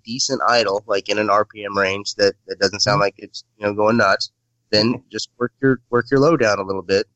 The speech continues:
Speaker 1: and then you have to wait just a second, kinda let it stabilize. I usually just, you know, pump the throttle a few times just slightly, let it clear out, and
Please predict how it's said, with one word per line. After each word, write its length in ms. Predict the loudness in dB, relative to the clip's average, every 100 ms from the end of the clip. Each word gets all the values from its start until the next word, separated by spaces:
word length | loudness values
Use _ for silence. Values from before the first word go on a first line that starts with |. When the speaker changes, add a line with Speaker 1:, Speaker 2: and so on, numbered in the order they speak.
| -16
Speaker 1:
and 100 | -12
then 80 |
you 100 | -6
have 120 | -4 -2
to 80 |
wait 280 | 2 2 0
just 180 | -4 0
a 40 |
second, 380 | 2 2 0 -4 _ -4
kinda 120 | -2
let 140 | -2
it 80 | -4
stabilize. 720 | -2 0 2 2 2 0 -2 0
I 40 |
usually 280 | 2 2 -2
just, 200 | -6 -18 _ _
you 120 | -4
know, 140 | -2 -2
pump 240 | -2 -4
the 60 | -4
throttle 300 | 0 2 2
a 60 | -2
few 140 | -8
times 260 | -4 -4 -2
just 180 | -4 -4
slightly, 380 | -4 -4 -8 _ _ _ _ -2
let 140 | 0
it 120 | 0
clear 280 | -2 0 4
out, 320 | 4 2 0 _ _ _ _ -4
and 340 | -2 0 -2